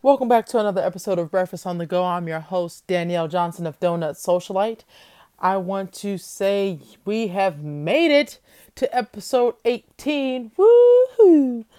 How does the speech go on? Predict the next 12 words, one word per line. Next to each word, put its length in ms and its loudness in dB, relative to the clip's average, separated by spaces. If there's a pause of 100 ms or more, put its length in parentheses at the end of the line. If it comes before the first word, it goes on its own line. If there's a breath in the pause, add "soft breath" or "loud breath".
(380 soft breath)
And 460 4
I 100 4
wanna 220 4
also 300 8
say 220 2
thank 240 0
you 60 -8
to 120 -2
everybody 360 4
who's 160 -2
been 160 0
rocking 480 0